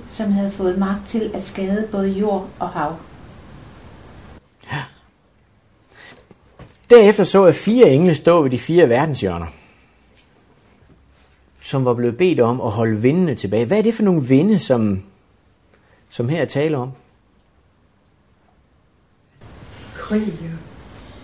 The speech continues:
Speaker 3: oprør, stridigheder.
Speaker 2: Ja, er det ikke nogen af dem, vi lige har læst om, som der står, hvis vi ser i kapitel seks, hvor der står, at himlen blev trukket væk som en bogrulle i, i vers fjorten.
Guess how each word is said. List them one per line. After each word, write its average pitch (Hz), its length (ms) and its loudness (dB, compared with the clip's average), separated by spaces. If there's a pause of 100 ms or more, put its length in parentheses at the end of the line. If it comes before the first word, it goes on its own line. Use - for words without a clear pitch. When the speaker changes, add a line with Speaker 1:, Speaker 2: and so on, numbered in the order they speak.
(140)
Speaker 3:
oprør, 202 440 -8 (540)
stridigheder. 190 800 -8 (600)
Speaker 2:
Ja, 170 160 -2 (560)
er 147 60 -2
det 135 120 4
ikke - 140 2
nogen 214 160 6
af 190 60 2
dem, 190 160 6
vi 180 60 4
lige 196 160 2
har 196 80 6
læst 185 340 4
om, 165 220 0 (200)
som 147 220 -6
der 139 80 -2
står, 156 320 0
hvis 127 220 -4
vi 131 60 -4
ser 160 180 -4
i 143 40 0
kapitel 120 380 -6
seks, - 500 -6 (640)
hvor 120 80 -4
der 107 60 -6
står, 147 180 2
at 113 80 0
himlen 208 380 2
blev 143 180 -2
trukket 127 420 -2
væk 185 220 0 (840)
som 135 200 0
en 127 80 2
bogrulle 151 580 4
i, 110 160 -4
i 113 160 -6
vers 113 220 0
fjorten. 135 480 -2